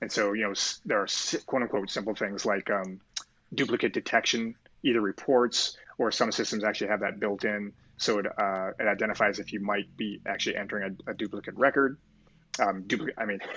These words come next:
<laughs> everyone, I'm sure you hear it too. Every one of my clients, they talk about the fact that they've got duplicate records. And that's one of those realities, again, why we can't have one hundred percent clean data, because there's no such thing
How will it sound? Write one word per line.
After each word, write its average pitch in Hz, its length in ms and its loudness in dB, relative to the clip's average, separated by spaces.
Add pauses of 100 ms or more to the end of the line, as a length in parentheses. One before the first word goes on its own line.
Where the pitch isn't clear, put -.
(120)
<laughs> - 300 -12
everyone, 123 320 6
I'm 110 80 -2
sure 117 140 0
you 110 120 2
hear 113 140 6
it 98 80 -4
too. 117 140 2
Every 110 180 2
one 117 100 4
of 117 60 0
my 113 100 4
clients, 104 320 -4
they 107 100 -4
talk 104 200 -2
about 101 160 -6
the - 60 -14
fact 101 260 -2
that 98 80 -10
they've 95 180 -8
got 98 140 -2 (120)
duplicate 101 360 -8
records. 101 460 -4 (460)
And 101 360 -2
that's 110 260 4
one 113 140 0
of 107 80 2
those 101 560 -2 (380)
realities, 107 1040 4 (220)
again, 104 340 -2
why 101 160 -2
we 101 120 -6
can't 110 240 -6
have 107 160 -4
one 107 240 -6
hundred 107 180 -4
percent - 260 -6
clean 107 240 -6
data, 113 280 2
because 104 220 -4
there's 104 140 -6
no 113 100 -2
such - 300 -2
thing 139 400 4